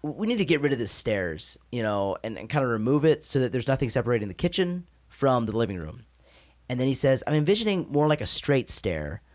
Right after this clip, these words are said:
Uh, I know some people at View Rail that would be able to hook us up."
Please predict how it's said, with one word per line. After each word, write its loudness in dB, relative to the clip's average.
Uh, 4
I 2
know 4
some 0
people 0
at -2
View 2
Rail -4
that 6
would 4
be 6
able 4
to 0
hook 0
us -4
up." -2